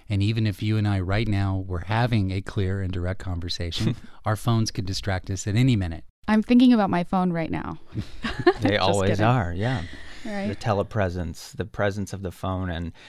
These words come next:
Speaker 2: this project started with that idea of, oh, these two characters who have an idealized digital realm, which is kind of the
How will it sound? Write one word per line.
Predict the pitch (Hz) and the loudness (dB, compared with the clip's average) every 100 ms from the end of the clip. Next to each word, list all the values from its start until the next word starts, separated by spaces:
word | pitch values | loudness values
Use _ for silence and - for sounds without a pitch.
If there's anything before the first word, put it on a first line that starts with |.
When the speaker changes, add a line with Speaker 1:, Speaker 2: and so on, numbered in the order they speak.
| - - | -20 -6
Speaker 2:
this | 117 | -6
project | - 135 131 110 | 0 2 2 0
started | - - 113 113 113 | -4 0 4 4 2
with | 104 98 | 0 -2
that | - 98 | 2 2
idea | 92 92 104 104 98 90 - | 2 0 0 0 2 0 -2
of, | 87 87 87 - - - - - | -2 -2 -6 -12 -20 -20 -18 0
oh, | 139 143 | 4 4
these | 131 131 - | 2 -2 -2
two | - 131 | -2 -2
characters | - 117 113 107 110 107 101 | 0 2 2 0 0 2 2
who | - 110 101 98 95 92 92 - - - _ | -2 -2 0 2 0 -2 -6 -12 -20 -20 _
have | 113 117 | -2 0
an | 107 | 2
idealized | 101 92 107 104 101 92 92 87 - - 101 | 2 0 0 0 2 2 0 -4 -10 -16 -8
digital | 104 95 90 85 | -4 -2 -2 -4
realm, | 87 85 71 71 73 - | -4 -4 -6 -10 -14 -6
which | 101 - | -6 -2
is | 107 92 | -2 -2
kind | - 107 95 92 | -6 -4 -2 -2
of | 87 85 87 - - - _ _ - _ - _ _ | -4 -4 -8 -16 -20 -20 _ _ -20 _ -20 _ _
the | 104 92 98 | -10 -2 -2